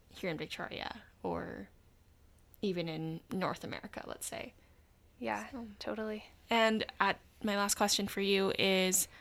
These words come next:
Speaker 1: what point are you at in your master's, and when is, I guess, the finish line?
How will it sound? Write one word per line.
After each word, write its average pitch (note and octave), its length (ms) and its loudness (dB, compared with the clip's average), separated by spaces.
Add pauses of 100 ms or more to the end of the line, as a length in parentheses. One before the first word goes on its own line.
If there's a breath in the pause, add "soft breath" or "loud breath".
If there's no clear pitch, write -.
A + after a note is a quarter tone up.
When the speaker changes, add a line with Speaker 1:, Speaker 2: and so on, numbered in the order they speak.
(300 soft breath)
Speaker 1:
what G3 300 4
point G3+ 420 -2
are G#3 80 0
you G3+ 180 0
at G#3 260 -2
in A3 140 -4
your A3+ 100 -2
master's, A#3 640 0
and F#3 220 0
when F3+ 160 0
is, F3+ 440 2 (220)
I F#3 60 -2
guess, - 500 -4 (920)
the G3+ 100 0
finish - 520 -2 (220)
line? E3+ 460 -2